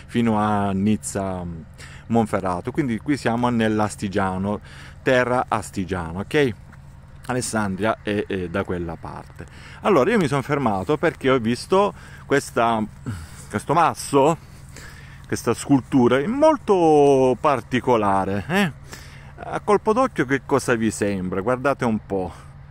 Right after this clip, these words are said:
no? La parte destra, questa parte qui, quindi potrebbe essere un collo, quindi mancherebbe magari la testa. Questa qui è il dorso, la parte posteriore, con questi spuntoni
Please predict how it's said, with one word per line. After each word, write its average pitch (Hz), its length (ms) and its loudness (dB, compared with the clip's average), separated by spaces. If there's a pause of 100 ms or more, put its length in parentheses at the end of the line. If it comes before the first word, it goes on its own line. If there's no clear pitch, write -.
no? 135 300 0
La 113 140 -2
parte 131 400 -2
destra, 135 760 0
questa 110 300 -4
parte 107 380 -4
qui, 175 220 -4
quindi 113 180 -2
potrebbe 107 340 -2
essere 104 280 -4
un 113 180 -2 (120)
collo, 131 720 2
quindi 107 220 -4
mancherebbe 107 420 -4
magari 104 380 -4
la 104 100 -4
testa. 110 720 -6 (500)
Questa 135 300 -4
qui 143 220 -2
è 127 40 2
il 113 140 -2
dorso, 123 880 2
la 135 100 -2
parte 107 240 -6
posteriore, 156 680 -2
con 127 160 -8
questi 131 340 -10
spuntoni 151 960 -2